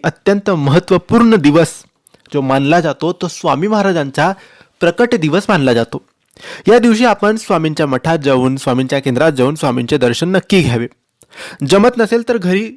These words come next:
स्वामींची सेवा नक्की करावी. या सेवेत आपण स्वामींचा मंत्रजप, पारायण, स्तोत्र वाचन, विशेष सेवा, आरती,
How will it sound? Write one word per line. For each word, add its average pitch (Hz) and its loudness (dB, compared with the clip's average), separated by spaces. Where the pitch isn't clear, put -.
स्वामींची 151 -8
सेवा 156 -2
नक्की 202 -2
करावी. 127 0
या 160 4
सेवेत 143 0
आपण 151 0
स्वामींचा 143 -2
मंत्रजप, 131 0
पारायण, 139 0
स्तोत्र 156 -2
वाचन, 131 -2
विशेष 160 -2
सेवा, 151 2
आरती, 147 -2